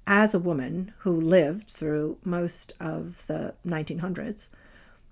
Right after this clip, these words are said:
all those things had defined her, didn't exist for her anymore. She wasn't the caretaker of her children. She wasn't a beautiful thing,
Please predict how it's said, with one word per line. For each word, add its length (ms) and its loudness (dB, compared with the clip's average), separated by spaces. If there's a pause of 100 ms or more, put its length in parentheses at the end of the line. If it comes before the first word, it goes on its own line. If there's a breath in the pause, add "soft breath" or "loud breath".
(120)
all 180 8
those 220 2
things 220 0
had 140 -4
defined 480 -2
her, 360 -6
didn't 300 0
exist 440 -6
for 120 -10
her 100 -8
anymore. 460 -10 (720 soft breath)
She 160 -2
wasn't 320 4
the 80 0
caretaker 600 -2
of 120 -8
her 100 -10
children. 640 -10 (420 soft breath)
She 160 -6
wasn't 400 2
a 100 0
beautiful 520 2
thing, 420 -2